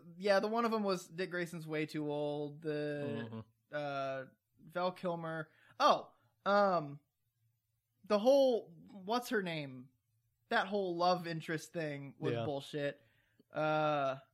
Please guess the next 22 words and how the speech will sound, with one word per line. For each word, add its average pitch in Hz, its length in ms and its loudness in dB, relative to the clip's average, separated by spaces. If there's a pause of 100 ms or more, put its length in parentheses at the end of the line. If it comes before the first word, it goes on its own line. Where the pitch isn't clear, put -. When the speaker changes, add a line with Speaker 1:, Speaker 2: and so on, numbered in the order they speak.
(840)
Speaker 1:
the, 170 920 -8 (520)
uh, 156 480 0
Alfred 185 360 0
was 147 120 -6
good. 127 360 -8 (640)
Alfred 147 280 -10
was 135 140 -14 (320)
about 135 220 -4
as 131 80 -8
Alfred 127 340 -10
as 131 80 -14
you 127 60 -10
can 127 140 -12
get. 127 320 -8 (580)
Um, 139 640 -6 (800)
yeah, 175 200 2
Two-Face. 233 840 -4 (560)
Two-Face 370 500 0
is 214 180 -6
just 160 320 -14
nutso. 185 920 0 (600)
Um, 156 640 0